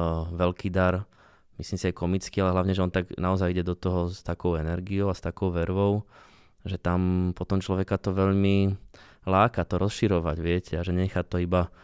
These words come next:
na takom načetnutí, ale dohnať to do tej absolútnej drobnokresby, aby to bolo využité. Takže v tomto asi ja som taký, že mi to nedá, aj keby som sa mohol uspokojiť s tým, že to tak,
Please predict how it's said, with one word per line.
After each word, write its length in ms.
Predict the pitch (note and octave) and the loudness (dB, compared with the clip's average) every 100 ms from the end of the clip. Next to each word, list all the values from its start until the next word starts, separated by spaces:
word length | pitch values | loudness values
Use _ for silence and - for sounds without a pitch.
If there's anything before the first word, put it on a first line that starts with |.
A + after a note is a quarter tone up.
| - - - | -20 -20 -8
na 80 | F2 | -4
takom 240 | F2+ - E2+ | -4 0 0
načetnutí, 720 | D#2+ G2+ - G#2+ A2 B2+ A#2+ | 0 -2 -2 -4 -2 0 2
ale 240 | F#2 F2+ | 4 4
dohnať 480 | F2+ F2+ F#2+ F#2 - | 2 2 2 0 -2
to 320 | F#2 F2+ F#2 - - - _ - | 0 2 0 -4 -20 -20 _ -6
do 160 | E2+ | -6
tej 320 | F2 F#2 F2+ F2 | -2 0 2 0
absolútnej 640 | - - F2 F2 - F2 | -2 -4 -4 -4 -2 -2
drobnokresby, 800 | E2+ F2+ F#2 F2+ F#2+ F#2 F#2 F#2+ | 0 0 0 0 -2 -2 0 0
aby 240 | F2+ F2 | 0 -2
to 320 | - F2 E2+ E2+ | -2 0 0 0
bolo 240 | F#2 F#2 | 0 0
využité. 640 | F#2 F2+ F#2+ F#2+ G#2+ A2+ A#2 - - - | 2 0 -2 0 2 2 0 -8 -20 -12
Takže 240 | F#2 G2+ | -8 -6
v 60 | - | -4
tomto 260 | G2 G2+ | -2 0
asi 160 | G2 F#2+ | -2 -2
ja 60 | F#2 | -2
som 160 | G2 | -2
taký, 180 | G2 - | -4 -2
že 80 | G#2 | -2
mi 80 | G2+ | 0
to 160 | G2+ | 0
nedá, 320 | F#2 F#2+ G#2+ G#2+ - - - | 2 4 2 2 -8 -20 -14
aj 160 | - F2 | -6 -4
keby 160 | F2+ G2+ | -4 -4
som 80 | |
sa 160 | F#2+ F#2 | -2 0
mohol 220 | F2+ F2+ | 2 0
uspokojiť 400 | - - - F#2 | -2 -6 -2 -2
s 80 | - | -2
tým, 160 | - F2 | -4 -2
že 140 | F2+ | -2
to 40 | - | -4
tak, 180 | E2+ | -6